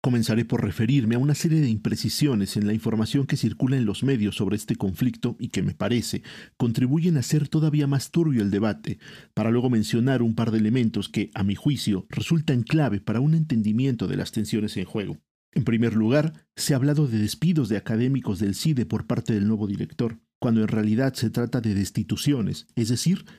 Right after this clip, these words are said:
la remoción de determinados cargos directivos, pero sin que esto haya implicado, para sus hasta entonces ocupantes, la pérdida de sus plazas como profesores investigadores. Más allá de si fueron o no justificadas,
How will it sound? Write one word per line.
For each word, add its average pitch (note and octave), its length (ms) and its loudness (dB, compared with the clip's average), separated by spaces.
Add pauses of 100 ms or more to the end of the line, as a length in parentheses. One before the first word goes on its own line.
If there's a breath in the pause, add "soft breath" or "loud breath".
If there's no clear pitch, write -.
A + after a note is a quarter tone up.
(100)
la G#2+ 140 0
remoción A2+ 540 2
de A2+ 80 0
determinados G#2+ 720 0
cargos B2+ 320 0
directivos, C3 580 0 (320 loud breath)
pero B2 140 2
sin C#3+ 180 0
que D#3+ 100 0
esto F#3+ 220 -2
haya F#3+ 180 0
implicado, D3 840 0
para F#2 160 -4
sus A2+ 220 -2
hasta A2 220 -4
entonces C3 520 0
ocupantes, G#2+ 680 -2 (280 loud breath)
la A2+ 220 -2
pérdida D3 440 0
de A#2+ 80 -2
sus A2+ 220 -4
plazas C#3 400 -2
como A2 240 -2
profesores A2 500 -2
investigadores. G2 840 -6 (320)
Más A2+ 180 -2
allá B2 300 2
de A2 80 0
si A2 160 -2
fueron B2 420 2
o G#2 80 2
no A2 100 2
justificadas, A2+ 920 -4